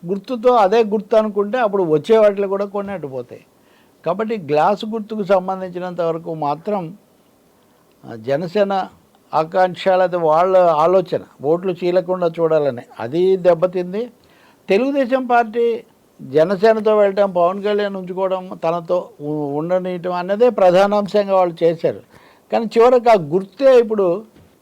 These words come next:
ఒక పెద్ద ప్రతికూలమైన నెగిటివ్ ఫ్యాక్టర్గా తయారవటం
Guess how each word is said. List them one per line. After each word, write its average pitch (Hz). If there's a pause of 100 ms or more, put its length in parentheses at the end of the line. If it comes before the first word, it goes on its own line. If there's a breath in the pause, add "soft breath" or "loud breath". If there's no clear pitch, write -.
(140)
ఒక 180
పెద్ద 180 (760)
ప్రతికూలమైన 208
నెగిటివ్ 196
ఫ్యాక్టర్గా 190
తయారవటం 175